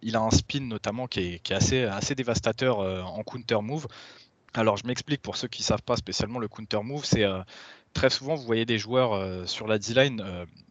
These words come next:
commencer un move, donc un bull rush ou un truc, et, euh, à mi-parcours en fait ils changent en sou-, en passant une technique ou en passant un spin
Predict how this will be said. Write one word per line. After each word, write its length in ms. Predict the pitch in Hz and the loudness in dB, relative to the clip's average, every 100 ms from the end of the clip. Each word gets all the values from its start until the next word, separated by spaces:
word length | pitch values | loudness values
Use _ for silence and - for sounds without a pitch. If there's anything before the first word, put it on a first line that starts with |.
| _ - | _ -2
commencer 360 | 123 131 - | 0 2 2
un 60 | 123 | 0
move, 300 | 117 127 131 | 0 -6 -8
donc 220 | 98 - | -10 -4
un 80 | 104 | -4
bull 200 | 101 107 | -4 -2
rush 260 | 120 123 - | 2 2 0
ou 80 | |
un 40 | 101 | -6
truc, 320 | - 143 - | -6 -8 -8
et, 200 | 104 104 | 0 4
euh, 300 | 110 98 92 95 | 4 4 0 0
à 100 | 101 | 2
mi-parcours 840 | 110 123 143 135 135 117 - 151 143 | 2 0 -4 2 2 2 -2 -4 -2
en 60 | |
fait 260 | 104 135 - | 0 -2 -2
ils 140 | 101 101 | -4 0
changent 380 | - 135 127 - - | 2 2 0 -4 -12
en 120 | 98 | -10
sou-, 200 | - 113 | -10 -6
en 120 | 110 | -4
passant 260 | 107 104 113 | 0 0 -2
une 100 | 110 | -2
technique 440 | 117 - 120 117 | -4 -4 -4 -4
ou 40 | 101 | -4
en 60 | |
passant 320 | 90 98 - | -2 -2 -2
un 40 | 107 | -4
spin 260 | - 139 | -4 -6